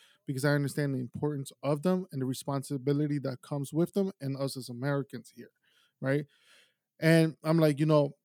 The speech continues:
that's what's preventing a lot of this shit from happening here because we're able, you know, we're able to say, "Hey, we're, we're not gonna tolerate this extent of stuff." And I, and God forbid that it ever gets to that point where we have to pull our rifles out. Uh, God forbid.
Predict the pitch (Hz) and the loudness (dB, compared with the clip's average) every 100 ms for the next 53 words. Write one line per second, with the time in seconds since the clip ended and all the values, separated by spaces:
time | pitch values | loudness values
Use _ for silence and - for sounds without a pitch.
0 | _ _ _ _ - 156 165 165 180 180 | _ _ _ _ -6 2 2 4 0 0
1 | - - 160 151 175 190 165 143 143 151 | 0 -2 2 2 2 2 2 2 2 0
2 | 147 135 156 - 139 117 135 151 170 143 | 0 -2 -6 -4 -8 -6 -6 -2 -2 -2
3 | 131 - - 170 202 131 123 156 147 - | -6 -10 -4 0 0 -2 -8 -10 -8 0
4 | 156 135 131 143 139 165 175 165 156 156 | 2 2 -2 -6 0 2 0 -2 -4 -2
5 | 151 151 143 139 131 127 151 156 147 139 | -2 -2 -2 -2 -2 -4 -4 -4 -6 -8
6 | 131 143 127 151 135 131 143 143 151 147 | -8 -6 -2 -2 -2 -2 -2 -2 -4 -4
7 | 156 175 175 - 175 185 160 139 139 - | -2 -2 -2 -2 0 2 4 2 0 -8
8 | - 143 147 - - 147 - - 156 143 | -8 -6 -6 -8 -8 -8 -8 -4 -4 -2
9 | 147 160 151 - 139 131 147 151 - 143 | 0 0 -2 -10 -8 -6 -6 -6 -8 -4
10 | 151 139 120 - 139 135 139 135 135 127 | -4 -4 -8 -10 -12 -6 -4 -4 -4 -8
11 | - 131 123 - 127 113 113 - _ _ | -8 -8 -6 -6 -8 -8 -12 -16 _ _
12 | - 120 135 - 107 131 131 123 123 - | -8 -4 -4 -2 -4 -2 -4 -6 -8 -14
13 | 170 - 120 _ _ 127 - - 139 143 | -20 -16 -18 _ _ -18 -14 -2 0 -2
14 | - 113 110 | -4 -16 -18